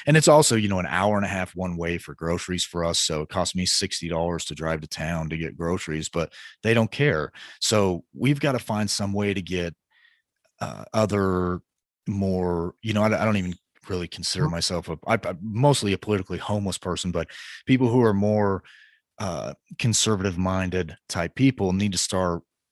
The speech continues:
Speaker 1: even the ones that are in those suburbs need to start paying attention more to fuel, because fuel is energy itself. Energy is a better way to say it. Energy is, is the big thing. And even this thirty-by-thirty plan, that's just gonna do nothing but drive energy, energy costs up even more,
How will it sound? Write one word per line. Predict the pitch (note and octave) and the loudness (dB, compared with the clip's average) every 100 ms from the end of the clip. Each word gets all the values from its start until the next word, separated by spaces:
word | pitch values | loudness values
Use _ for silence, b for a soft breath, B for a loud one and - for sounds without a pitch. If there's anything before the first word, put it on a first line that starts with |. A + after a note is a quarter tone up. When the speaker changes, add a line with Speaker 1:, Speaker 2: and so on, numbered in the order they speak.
| - | -6
Speaker 1:
even | C3+ C#3 | -2 2
the | C3+ | 2
ones | A2+ A2+ A2 | 2 0 -2
that | F#2+ | -2
are | F#2 F#2+ | -4 -4
in | G2+ F#2+ | -4 -2
those | F2+ E2+ | -2 -2
suburbs | - A#2+ A#2 F#2+ F2 D#2+ - | 0 2 2 2 -2 -4 -6
need | F#2+ F2+ | -6 -4
to | |
start | F2 F#2 - | -2 -2 -4
paying | F#2 | -4
attention | E2+ F2 F2 E2+ | -4 -4 -4 -4
more | E2 E2 | -4 -4
to | |
fuel, | D#2+ F#2+ F#2+ E2 | -4 -2 0 0
because | D#2+ - F#2 - B B B B - | -4 -4 -4 -4 B B B B 2
fuel | B2 C3+ | 4 6
is | A2+ - - | 6 2 2
energy | C3+ D3 C3 | 2 2 2
itself. | G#2+ - D#2 - | 0 0 -4 -4
Energy | C3 C3+ A2+ | -2 0 -2
is | F#2+ | -4
a | |
better | F2+ F2 | -4 -6
way | E2 | -6
to | |
say | - C2+ | -6 -8
it. | C2+ _ | -12 _
Energy | A#2 C#3 C#3+ B2+ A#2+ A#2+ B B | 2 4 4 2 2 0 B B
is, | - G2+ F2 - - | -2 0 0 -6 -8
is | - E2 G2+ G#2+ | -8 -6 -2 -2
the | F#2 | -2
big | F#2 G2+ F#2+ | 0 -2 -2
thing. | F#2+ | -4
And | F#2+ | 2
even | C#3+ D3+ D3 | 4 6 6
this | C3 A#2+ | 4 2
thirty-by-thirty | - A2+ G#2 G2 - D3+ | 0 -2 -2 -4 0 0
plan, | B2+ F#2+ F2 | 0 -4 -4
that's | F2+ G2+ | -2 -2
just | - F#2+ - | -2 -6 -6
gonna | G2 | -6
do | F2+ F2 | -4 -4
nothing | F2+ G2 F#2 F#2+ F2 | -2 -2 -2 -4 -4
but | - | -4
drive | F#2 F2 | -2 -2
energy, | E2+ F2 E2+ D#2+ - | -2 -2 -4 -6 -4
energy | G2+ F#2 F2+ | -2 -2 -4
costs | - F2 - - - | -4 -4 -2 -4 -4
up | F2+ - | -4 -4
even | G#2+ G2 | -4 -2
more, | F2 A#2 C2+ | 2 2 2